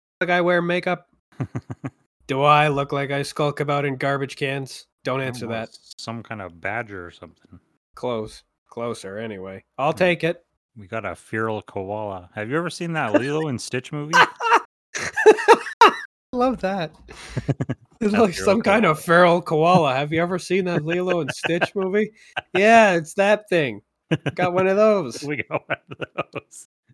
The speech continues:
Speaker 2: It's a Tasmanian devil, I think.
Speaker 1: And then we need Tucker to do some of those,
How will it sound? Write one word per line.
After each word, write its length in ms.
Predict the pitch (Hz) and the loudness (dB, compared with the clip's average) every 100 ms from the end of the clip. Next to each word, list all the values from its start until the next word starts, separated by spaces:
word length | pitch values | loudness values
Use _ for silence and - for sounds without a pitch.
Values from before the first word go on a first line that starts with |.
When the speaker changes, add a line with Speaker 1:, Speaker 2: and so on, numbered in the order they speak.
| - | -10
Speaker 2:
It's 200 | 151 123 | -8 -6
a 60 | |
Tasmanian 720 | 113 110 107 104 113 120 123 110 | -6 -4 -4 -2 -2 0 -2 -2
devil, 360 | 117 143 120 | -2 -2 -4
I 160 | 92 90 | -6 -8
think. 460 | 113 113 98 104 _ _ _ - | -6 -6 -8 -14 _ _ _ -10
Speaker 1:
And 100 | 143 | 0
then 160 | 180 185 | 0 2
we 140 | 180 | 0
need 260 | 170 160 151 | 0 -4 -4
Tucker 340 | 151 143 151 | -4 -4 -6
to 120 | 139 | -6
do 260 | 123 131 131 | -6 -6 -6
some 260 | - 131 | -8 -8
of 100 | 127 | -6
those, 520 | 120 120 113 - - | -6 -6 -6 -12 -16